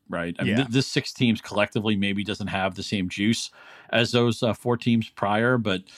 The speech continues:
Speaker 1: it's the heaviest bye week of the season. Bye weeks are not uniform. Sometimes it's two, sometimes it's four, sometimes it's six. There are bye weeks in week fourteen, right? I, you may, I don't like looking too far ahead in the fantasy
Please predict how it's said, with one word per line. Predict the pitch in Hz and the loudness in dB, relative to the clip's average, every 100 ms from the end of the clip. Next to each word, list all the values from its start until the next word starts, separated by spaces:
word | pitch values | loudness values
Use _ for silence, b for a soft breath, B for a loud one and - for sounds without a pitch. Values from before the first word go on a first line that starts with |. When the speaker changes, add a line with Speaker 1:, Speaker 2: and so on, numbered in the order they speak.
| B B | B B
Speaker 1:
it's | 107 - | -2 0
the | 113 | 0
heaviest | 113 110 120 - | 2 2 0 2
bye | 117 | 2
week | 113 101 | 2 -2
of | |
the | 95 | -6
season. | - 147 131 | 0 2 2
Bye | 104 113 | 4 4
weeks | 127 - | 2 0
are | 113 | 0
not | 110 - | 0 2
uniform. | 120 127 131 123 123 | 0 0 0 0 0
Sometimes | - 95 95 95 | -4 -4 -4 -6
it's | - | -6
two, | - 139 131 | 0 4 2
sometimes | - 98 90 | 0 -6 -6
it's | - - | -10 -6
four, | 131 127 - | 0 0 0
sometimes | 101 98 95 | -4 -6 -6
it's | 87 | -6
six. | - 127 - B B B | 0 0 -2 B B B
There | 123 | 2
are | 110 | 4
bye | 104 113 | 4 6
weeks | 131 131 131 | 4 2 0
in | |
week | 123 123 | 0 0
fourteen, | 131 104 - 123 110 | 0 -2 0 -4 -4
right? | 85 95 | -4 -2
I, | 101 101 B B | -2 -2 B B
you | 117 143 | 2 4
may, | 156 131 - _ _ | 6 4 2 _ _
I | 120 | 2
don't | 139 220 | 4 4
like | 190 120 | 2 0
looking | 139 143 | 0 0
too | - 131 | 0 2
far | 139 123 | 4 2
ahead | 101 107 | 2 -2
in | 135 | -4
the | 143 | -4
fantasy | 151 147 - 156 | -4 -4 -4 -4